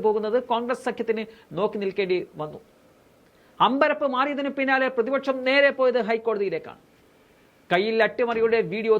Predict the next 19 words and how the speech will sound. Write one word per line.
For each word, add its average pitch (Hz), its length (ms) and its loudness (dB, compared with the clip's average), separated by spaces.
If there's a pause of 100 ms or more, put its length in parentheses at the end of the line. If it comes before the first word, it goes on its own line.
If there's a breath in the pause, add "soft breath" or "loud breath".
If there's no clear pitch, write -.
(120)
തെളിവുകളും 202 440 2
ഉണ്ടായിരുന്നു. 143 360 -8 (1000)
തെരഞ്ഞെടുപ്പിൽ 240 480 2 (120)
തിരിമറി 247 380 2
നടന്നുവെന്നാരോപിച്ച് 247 920 2 (280 loud breath)
പ്രതിപക്ഷം 254 500 2
നൽകിയ 240 320 4
ഹർജി 233 320 0
അടിയന്തരമായി 269 680 0
പരിഗണിക്കാൻ 240 480 0 (120)
പഞ്ചാബ്, 240 480 2
ഹരിയാന 233 320 0 (100)
ഹൈക്കോടതി 226 420 0 (120)
അനുമതി 233 280 0 (200)
നൽകിയതോടെ 240 480 4 (480)
ബി 196 180 4
ജെ 233 140 6
പിയുടെ 214 200 0 (120)
ചങ്കിടിപ്പ് 208 460 0